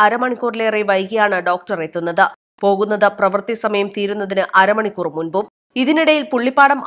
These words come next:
ആയുർവേദ ആശുപത്രിയുടെ ചുമതല കൂടി ചാലിയാർ ഗവൺമെന്റ് ആയുർവേദ ആശുപത്രിയിലെ ഡോക്ടർക്ക് നൽകിയിരിക്കുകയാണ്. മീറ്റിംഗുകൾക്കുൾപ്പെടെ പോകേണ്ടതിനാൽ എല്ലാ ദിവസവും ഡോക്ടറുടെ സേവനം ലഭിക്കാത്ത സാഹചര്യമാണുള്ളത്. പഞ്ചായത്ത് ഫണ്ടിൽ ആവശ്യമായ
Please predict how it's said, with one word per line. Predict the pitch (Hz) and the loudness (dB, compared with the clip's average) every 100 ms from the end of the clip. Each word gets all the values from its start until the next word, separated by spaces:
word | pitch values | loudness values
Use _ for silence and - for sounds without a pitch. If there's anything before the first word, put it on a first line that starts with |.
| 208 | 4
ആയുർവേദ | 214 254 269 269 | 4 0 0 0
ആശുപത്രിയുടെ | 254 233 247 247 233 233 - | 0 -4 -6 -4 -2 -4 -6
ചുമതല | 202 208 233 240 | -6 -4 -4 -4
കൂടി | 220 160 - | -6 -6 -2
ചാലിയാർ | 208 196 214 226 202 | 0 2 -2 0 0
ഗവൺമെന്റ് | 196 220 - 196 | 0 -2 2 4
ആയുർവേദ | 202 226 233 226 | 4 -2 -2 -2
ആശുപത്രിയിലെ | - 214 220 220 214 196 | -4 -8 -6 -4 -2 0
ഡോക്ടർക്ക് | 185 - 208 214 185 | -2 -4 -8 -4 -2
നൽകിയിരിക്കുകയാണ്. | 180 208 196 185 156 160 170 185 - _ _ 240 | -4 -6 -6 -8 -4 0 4 2 0 _ _ 0
മീറ്റിംഗുകൾക്കുൾപ്പെടെ | 269 262 302 302 320 311 302 294 277 269 | 0 0 0 2 2 2 -2 0 0 2
പോകേണ്ടതിനാൽ | 240 233 254 247 247 240 - | 0 2 0 2 2 0 0
എല്ലാ | 208 226 | 2 2
ദിവസവും | 226 233 247 233 202 | 0 -6 -6 -2 0
ഡോക്ടറുടെ | 202 196 240 233 240 | 0 -2 -4 -4 -4
സേവനം | 233 220 220 196 | -4 -4 -4 -4
ലഭിക്കാത്ത | 196 214 226 226 233 - | -4 -4 -4 -2 -2 0
സാഹചര്യമാണുള്ളത്. | 196 202 220 214 175 160 165 185 - - _ _ 277 | 0 -2 -4 0 0 0 2 4 4 0 _ _ 4
പഞ്ചായത്ത് | 277 262 330 339 330 | 4 0 -4 -4 -4
ഫണ്ടിൽ | 311 302 220 | -4 0 4
ആവശ്യമായ | 226 240 302 277 | 4 2 -6 -4